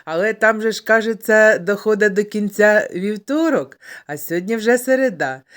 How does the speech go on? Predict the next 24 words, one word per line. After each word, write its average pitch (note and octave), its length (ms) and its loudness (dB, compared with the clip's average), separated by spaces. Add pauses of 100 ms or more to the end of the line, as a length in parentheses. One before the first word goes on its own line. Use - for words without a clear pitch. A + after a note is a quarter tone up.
(160)
Так F3 160 -12
що, G3+ 160 -6
друзі, F#3+ 580 -4 (180)
ну, A#3+ 120 -6
якось A3 360 -4
оце G3+ 240 -2
так. C#3 380 -6 (380)
Знаєте, F#3 460 -2
я G3+ 160 2
же G#3 140 -4
ще, G#3+ 320 -2 (1800)
як F3 360 -8
сказати, D#3 560 -4
неве-, F#3 420 2
невеликий G#3 640 2
такий G3 340 0
кінооператор. G3+ 1080 2 (640)
<laughs> D4+ 640 -10
Та D#4 60 2
й D4 120 2
взагалі, B3 380 2
який G#3+ 260 2
я G#3 180 4
кінооператор. G3 920 0